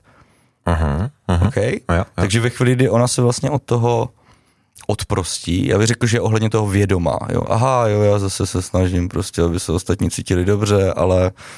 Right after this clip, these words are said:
Speaker 2: to je jenom můj talent, a který je použit proti mně. Tak ona, po tom, co se to dozvěděla, po tom, co to začala trénovat, tak řekla těm svým lidem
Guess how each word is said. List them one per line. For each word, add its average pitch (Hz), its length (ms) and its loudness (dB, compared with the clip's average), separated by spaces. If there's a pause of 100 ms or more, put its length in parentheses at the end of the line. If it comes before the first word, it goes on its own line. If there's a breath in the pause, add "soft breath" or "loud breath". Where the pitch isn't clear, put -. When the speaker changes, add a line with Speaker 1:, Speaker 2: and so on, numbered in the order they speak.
(180 loud breath)
Speaker 2:
to - 100 -2
je - 20 2
jenom 104 140 0
můj 92 140 0
talent, 90 460 -4 (760 loud breath)
a 92 220 0 (100)
který 95 520 -2 (380)
je 98 120 4
použit 95 360 0
proti 95 280 -2
mně. 78 200 0 (640 soft breath)
Tak - 140 -6 (120)
ona, 117 380 0 (640)
po - 100 -2
tom, 95 180 0
co - 120 -8
se - 120 -8
to - 100 -2
dozvěděla, 131 580 0
po - 160 -14
tom, 95 160 0
co 98 120 -6
to 92 120 -2
začala 92 300 0
trénovat, 85 580 0 (1200 soft breath)
tak - 260 -2
řekla 104 460 0
těm 95 460 0
svým 98 320 0
lidem 92 480 2